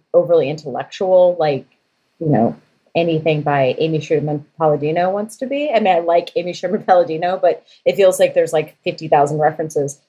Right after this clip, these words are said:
A running joke on the show is actually that one of the main characters has never, like, hasn't watched anything, so she keeps making references to, like, the movie not being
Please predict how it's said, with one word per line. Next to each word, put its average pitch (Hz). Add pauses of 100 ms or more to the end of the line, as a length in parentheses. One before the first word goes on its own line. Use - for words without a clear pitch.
(200)
A 208
running 226
joke 196
on 226
the 220
show 247
is 226
actually 180
that 170
one 165
of 180
the 185
main 175
characters 196
has 175
never, 165
like, 156 (320)
hasn't 214
watched 180
anything, 226
so 240
she 226
keeps 220
making 196
references 165
to, 185
like, 156 (640)
the 196
movie 190
not 160
being 151